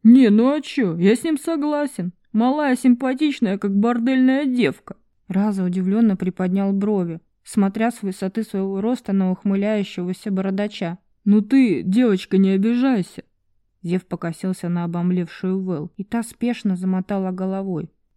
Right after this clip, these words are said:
«Там мамка твоя и всё такое. Трудное детство, я всё понимаю.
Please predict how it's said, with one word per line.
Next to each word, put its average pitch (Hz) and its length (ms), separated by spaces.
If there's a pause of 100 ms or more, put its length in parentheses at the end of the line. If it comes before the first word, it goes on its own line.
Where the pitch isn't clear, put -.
(140)
«Там 240 280
мамка 220 720
твоя 208 480
и 185 60
всё 196 200
такое. 208 640 (300)
Трудное 233 440
детство, 214 460
я 190 100
всё 214 180
понимаю. 226 640